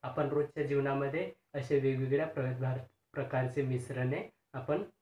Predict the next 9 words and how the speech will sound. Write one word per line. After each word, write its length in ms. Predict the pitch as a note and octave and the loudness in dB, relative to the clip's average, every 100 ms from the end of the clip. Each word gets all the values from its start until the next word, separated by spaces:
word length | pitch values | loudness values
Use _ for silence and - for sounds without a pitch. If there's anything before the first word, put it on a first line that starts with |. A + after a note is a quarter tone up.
| - - | -16 -10
घरी 220 | B2+ B2+ E3+ | -4 -2 0
वापरत 420 | E3+ B2 C#3+ F#3 - - | 0 0 0 -2 -4 -8
असतो. 460 | A2+ G2 - A2 _ _ _ _ _ _ _ - | -8 -8 -12 -14 _ _ _ _ _ _ _ -4
You 120 | F#3 | 2
might 220 | G#3 A3+ G#3+ | 4 4 6
remember 580 | G#3 F#3 F#3 F3+ D3+ C#3 | 4 4 2 4 4 4
that 200 | C3 D3 F#3 - _ C#3 | 4 2 0 -8 _ -2
mixing 460 | D3+ D3+ - A3 - - | 0 -2 -2 -2 -2 -2
unwanted 580 | D#3 E3 F#3+ G3+ A3 | 2 4 6 4 4